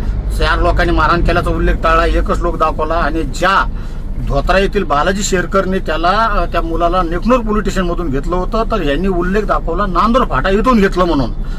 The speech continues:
म्हणजे आरोपीची सहज जामीन कशी होईल याची पुरेपूर काळजी घेतली.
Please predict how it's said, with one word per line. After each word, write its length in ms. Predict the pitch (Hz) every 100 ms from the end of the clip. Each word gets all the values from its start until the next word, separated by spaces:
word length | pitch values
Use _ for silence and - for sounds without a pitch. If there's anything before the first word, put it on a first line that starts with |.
| - - -
म्हणजे 360 | 156 170 185 214 233 156
आरोपीची 600 | 147 190 180 180 - 214
सहज 360 | - - 233 202
जामीन 340 | 175 185 190
कशी 260 | - 165 190
होईल 300 | 175 202 151
याची 180 | 180
पुरेपूर 440 | 190 190 190 202 247
काळजी 300 | - 180 165
घेतली. 320 | 165 -